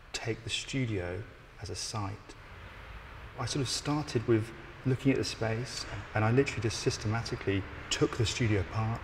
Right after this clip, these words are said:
by destroying the floor, lifting that, taking the walls off, taking the doors off. I was quite surprised, actually. I went to the landlord and sort of said, "If I took the floor apart, would that be okay?"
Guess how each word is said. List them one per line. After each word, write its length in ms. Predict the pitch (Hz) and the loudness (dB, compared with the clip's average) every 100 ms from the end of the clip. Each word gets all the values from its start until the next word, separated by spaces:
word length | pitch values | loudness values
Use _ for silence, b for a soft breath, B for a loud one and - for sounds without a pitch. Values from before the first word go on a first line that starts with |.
| - | -2
by 240 | 95 92 92 - - - - - | 0 0 -2 -6 -12 -12 -8 -4
destroying 480 | 113 - 110 104 | -2 2 4 4
the 40 | 92 | 0
floor, 480 | - 113 117 117 120 - - - - - 113 | 0 2 6 4 2 -4 -10 -10 -10 -2 2
lifting 420 | 117 - 117 101 | 2 2 0 2
that, 260 | 110 110 110 - - - | 2 2 -2 -8 -12 -6
taking 320 | 120 107 104 | -4 -2 0
the 180 | 95 107 | 4 6
walls 300 | 110 110 107 | 6 6 2
off, 160 | 107 110 - - - - | -2 -2 -8 -10 -12 -8
taking 260 | - 107 98 | -4 -2 0
the 100 | 90 90 | 0 4
doors 440 | 117 113 113 113 | 6 6 4 2
off. 260 | 113 110 107 - - - - - - - - - - - - - 131 | 2 2 0 -6 -8 -10 -12 -16 -16 -16 -16 -16 -16 -16 -16 -4 -2
I 20 | |
was 80 | 131 | 0
quite 240 | 185 - | 0 -2
surprised, 540 | - - 165 160 110 | -2 -2 0 2 2
actually. 320 | - - 110 107 | 2 0 2 2
I 20 | |
went 200 | 123 123 | 2 0
to 80 | 117 | 2
the 80 | 107 | 2
landlord 560 | 117 120 101 95 92 | 2 0 2 2 2
and 120 | 95 | 0
sort 200 | 90 101 | 0 0
of 200 | 95 95 - - | 0 -2 -8 -2
said, 320 | - 98 90 B B - | 4 6 4 B B -2
"If 160 | 123 135 | 0 2
I 80 | |
took 260 | 123 - - | 2 2 0
the 80 | 113 | 0
floor 320 | - 143 135 | 2 6 6
apart, 580 | 107 101 90 107 - - - - 110 | 4 -2 -2 -4 -8 -10 -8 0 4
would 160 | 110 | 6
that 180 | 113 110 | 6 6
be 120 | 110 | 6
okay?" 420 | 95 - - 110 | 6 2 -2 -2